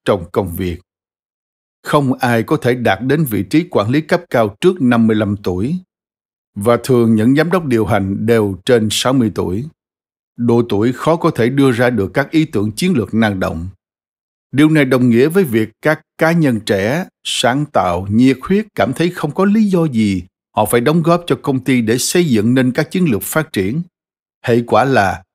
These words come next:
sự trì trệ có hệ thống. Tôi thường tự hỏi rằng các chiến lược gia với tư duy sáng tạo phát triển như thế nào trong nền văn hóa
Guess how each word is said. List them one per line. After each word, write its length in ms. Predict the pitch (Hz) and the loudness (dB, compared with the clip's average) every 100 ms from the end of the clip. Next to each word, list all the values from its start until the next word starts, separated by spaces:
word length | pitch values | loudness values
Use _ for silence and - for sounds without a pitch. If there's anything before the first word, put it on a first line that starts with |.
| _ - | _ -10
sự 400 | - 117 113 120 | -2 0 2 0
trì 260 | 135 120 98 87 | 2 2 0 -2
trệ 260 | 98 95 95 | -2 -2 -4
có 260 | - 117 131 | 0 0 0
hệ 180 | 104 92 | -6 -8
thống. 260 | 90 104 104 - _ _ _ _ _ _ _ _ _ _ _ _ _ _ _ _ | -6 -6 -8 -14 _ _ _ _ _ _ _ _ _ _ _ _ _ _ _ _
Tôi 400 | - 113 107 104 98 | 0 2 2 0 -2
thường 260 | 127 110 95 | 0 0 0
tự 160 | 110 | 0
hỏi 220 | 98 113 | 0 -2
rằng 440 | 147 113 90 82 82 - | 0 0 -2 -4 -8 -4
các 160 | 160 - | -2 0
chiến 140 | 190 | 0
lược 200 | 120 92 | 0 -2
gia 260 | 113 123 117 | 0 0 0
với 240 | 107 143 180 | 0 0 0
tư 80 | 151 | 0
duy 240 | 120 113 107 | 2 2 2
sáng 260 | - 170 170 | 0 -2 -2
tạo 380 | 95 90 95 104 _ _ _ - | -2 -2 -8 -12 _ _ _ -2
phát 200 | 190 185 | -2 0
triển 200 | 117 156 | 2 2
như 100 | 147 | 2
thế 140 | 190 | 2
nào 400 | 175 117 92 95 | 2 2 0 -2
trong 180 | - 175 | 0 2
nền 160 | 127 98 | 2 0
văn 220 | 139 139 | 0 0
hóa 260 | 120 139 | 0 -2